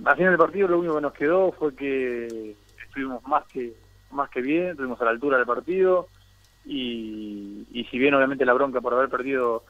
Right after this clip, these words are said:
en, en el final estuvo, eh, yo vi que todos mis compañeros y yo nos quedamos con,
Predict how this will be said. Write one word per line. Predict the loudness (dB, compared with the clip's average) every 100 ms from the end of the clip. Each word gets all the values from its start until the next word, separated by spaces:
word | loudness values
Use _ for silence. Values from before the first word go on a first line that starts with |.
| -20 -20 -18
en, | -16 -14 -16 -14 -10
en | -6
el | -6 -8
final | -2 0 0
estuvo, | 0 2 4 4 2 -4 -14 -14 -14 -10
eh, | -8 -8 -10 -14 -18 -20 _ _ _ _
yo | 0
vi | 0 0
que | 0
todos | 2 2
mis | 0
compañeros | -6 -4 -4 -4 -6
y | -6
yo | -6
nos | -4
quedamos | 0 0 0
con, | -4 -6 -6 -14